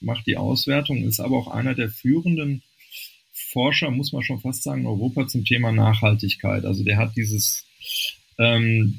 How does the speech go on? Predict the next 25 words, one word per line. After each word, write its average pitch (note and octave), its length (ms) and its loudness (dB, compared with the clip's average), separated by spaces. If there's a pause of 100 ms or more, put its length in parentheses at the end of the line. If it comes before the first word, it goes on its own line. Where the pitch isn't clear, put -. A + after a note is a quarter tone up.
(140)
der A2+ 100 6
hat A2+ 140 6
die A2 80 4
Nachhaltigkeitsbrille C#3+ 1120 2
dann C#3 180 2
auch C3+ 200 2
n-, C#3+ 260 2
noch C3+ 200 -2
mitgebracht. C3+ 500 2
Und A#2 80 -2
dann B2+ 120 2
haben A2+ 120 4
wir C3 80 2
uns B2+ 140 -2
überlegt, A#2 440 2
okay, C3 400 2 (380)
wie F#3 180 6
können D#3+ 300 2
wir B2+ 80 6
hier E3+ 460 4
eben C#3+ 340 4 (180)
in F3 160 6
diesen F3+ 220 4
unsicheren D3+ 560 -2
Zeiten C#3+ 580 -2